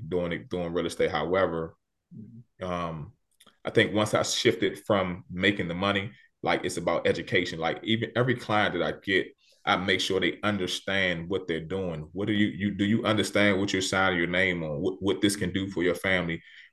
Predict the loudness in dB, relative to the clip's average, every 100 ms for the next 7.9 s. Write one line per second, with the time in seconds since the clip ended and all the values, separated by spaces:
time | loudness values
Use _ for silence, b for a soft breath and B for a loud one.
0 | _ _ 6 8 8 6 4 6 6 4
1 | 0 -2 2 4 4 4 2 2 2 6
2 | 8 8 6 0 _ -4 0 0 0 -2
3 | -2 -2 -4 -6 -6 0 4 4 2 b
4 | b b b -2 2 4 2 4 6 6
5 | 2 4 6 8 8 6 2 0 -8 -14
6 | _ -2 2 8 8 6 2 -12 _ -6
7 | -2 0 0 0 2 4 6 6 2